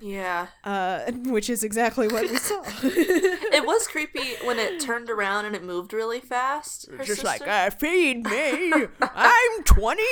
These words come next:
Speaker 2: years old."
Speaker 1: I'll,
Speaker 2: And it's just,
Speaker 1: I'm
Speaker 2: and then
Speaker 1: coming
Speaker 2: she
Speaker 1: for you, Rachel. I'll get
Speaker 2: Yeah,
Speaker 1: you
Speaker 2: so
Speaker 1: too.
Speaker 2: she's just, like, super traumatized by that.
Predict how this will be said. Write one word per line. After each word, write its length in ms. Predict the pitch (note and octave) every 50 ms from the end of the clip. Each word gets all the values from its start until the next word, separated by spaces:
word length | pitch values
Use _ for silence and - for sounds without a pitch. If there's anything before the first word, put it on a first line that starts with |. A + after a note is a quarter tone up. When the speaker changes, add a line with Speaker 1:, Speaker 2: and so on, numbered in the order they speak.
| F4
Speaker 2:
years 480 | C#4+ D4+ G4 A4+ A4+ B4+ C5+ B4 - -
old." 1300 | D4 F4+ B4 D5 G#5 G5+ G5 G5 G#5+ G5+ - G4 - A#4+ G4 A#4 C5+ G4+ E4 G4+ G4+ D#4 D4 D4+ C#4 A#3+ A#3+
Speaker 1:
I'll, 320 | - A3+ A#3+ A#3+ A#3+ A#3+ A#3+
Speaker 2:
And 80 | A#3+
it's 180 | A3+ G#3+ - -
just, 220 | - A#3+ A#3+ A3+
Speaker 1:
I'm 60 | A3+ A3
Speaker 2:
and 100 | A3+ A3
then 80 | A3+
Speaker 1:
coming 120 | A3+ D#4+ -
Speaker 2:
she 100 | - -
Speaker 1:
for 120 | E4+ C#4+
you, 240 | C4+ A#3 G3+ F3+ -
Rachel. 580 | F#3 F#3 F#3+ - - - A3 A3 A3+ B3+ F4 - - _ _ _ _ _ -
I'll 220 | A#3 A#3 A3+ A3+ A3+
get 140 | - A3+ -
Speaker 2:
Yeah, 220 | A#3 A3+ G3+ F#3+
Speaker 1:
you 60 | F3+
Speaker 2:
so 140 | G3+ - G#3+
Speaker 1:
too. 80 | A#3 -
Speaker 2:
she's 280 | G4+ E4+ F#4 F#4 F#4+
just, 200 | - G#4 G#4 -
like, 200 | - G4 F4 D4
super 380 | - - - C4 A3+ - A#3+ B3+
traumatized 720 | - - A3+ G#3 G#3 G#3+ A3+ G#3 - G#3+ G3 F#3+ F#3+ F#3
by 180 | - F#3 F3 F3
that. 380 | F3+ F3+ F3+ F3 F3 F3+ -